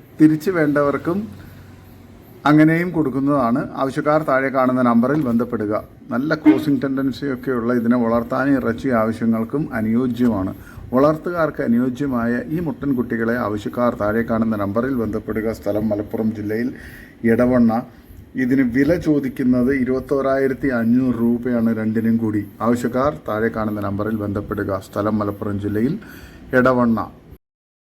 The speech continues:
ഈ വീഡിയോയിൽ കാണുന്ന രണ്ട് ക്രോസ് ബ്രീഡ് മുട്ടന്മാർ വിൽപ്പനയ്ക്ക്. വളർത്താൻ ഇറച്ചി ആവശ്യങ്ങൾക്കും ഉത്തമം. ഒൻപത് മാസം പ്രായം. ലൈവ് തൂക്കം രണ്ടും കൂടി അറുപത്തഞ്ച് കിലോ.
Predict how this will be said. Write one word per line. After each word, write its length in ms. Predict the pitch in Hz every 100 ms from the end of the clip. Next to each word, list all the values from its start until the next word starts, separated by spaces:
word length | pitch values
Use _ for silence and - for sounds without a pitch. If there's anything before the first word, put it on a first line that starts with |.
| _ _ _ _ - 233
ഈ 100 | 254
വീഡിയോയിൽ 380 | 233 226 233 233
കാണുന്ന 300 | 208 202 202
രണ്ട് 200 | 190 190
ക്രോസ് 400 | 190 180 185 185
ബ്രീഡ് 300 | 185 202 190
മുട്ടന്മാർ 680 | 170 160 180 170 165 151 123
വിൽപ്പനയ്ക്ക്. 760 | 139 147 147 156 151 151 120
വളർത്താൻ 440 | 131 165 165 180 175
ഇറച്ചി 360 | 156 160 165
ആവശ്യങ്ങൾക്കും 680 | 180 160 156 156 147 147 151
ഉത്തമം. 460 | 127 - 147 131 - 127
ഒൻപത് 360 | 156 175 185
മാസം 400 | 175 151 147 147
പ്രായം. 360 | - 131 135 117 - - - - - -
ലൈവ് 380 | 127 165 196 202 170
തൂക്കം 340 | 160 175 160
രണ്ടും 300 | 147 156 180
കൂടി 200 | 160 156
അറുപത്തഞ്ച് 560 | 151 139 151 165 175 165
കിലോ. 280 | 151 143